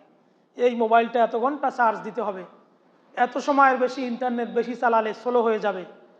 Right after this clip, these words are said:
এত জিবি আছে, এর বেশি লোড দিলে মোবাইলে দুর্ঘটনা হতে পারে।" এরকম অনেক কিছু নিয়ম কানুন, পিন কোড, পাক কোড দেওয়া থাকে। এটা কোম্পানি ওই মোবাইলটা সৃষ্টি করেছে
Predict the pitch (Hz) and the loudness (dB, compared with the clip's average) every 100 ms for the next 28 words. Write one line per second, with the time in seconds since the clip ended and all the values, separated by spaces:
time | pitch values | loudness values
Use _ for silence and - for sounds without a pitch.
0 | _ _ _ - 262 269 208 262 262 240 | _ _ _ 0 2 0 0 0 4 2
1 | 240 226 226 233 254 262 220 262 302 285 | 2 -2 -2 2 2 2 4 6 6 0
2 | 262 233 - - - - _ _ _ - | 0 -2 -2 -16 -20 -20 _ _ _ -8
3 | 226 254 269 294 349 320 202 277 262 262 | 4 6 6 2 0 -2 -6 -4 -4 -2
4 | 269 247 247 254 240 269 339 320 311 277 | -2 -2 -2 -2 0 2 0 -2 -2 0
5 | 320 349 - - 269 262 269 247 254 247 | 0 -4 -8 -8 -6 -2 -2 0 -2 0
6 | 226 262 254 240 - 240 233 262 254 269 | -4 -4 -4 -4 0 -2 0 -2 -2 -2
7 | 240 208 226 220 190 180 147 - _ _ | -2 2 2 2 -4 -8 -14 -18 _ _
8 | _ _ _ 247 294 302 269 262 339 403 | _ _ _ -2 2 4 4 4 4 4
9 | 302 277 294 320 349 285 - 285 254 254 | 2 4 4 2 -2 -4 -6 -4 0 0
10 | 285 339 | 4 2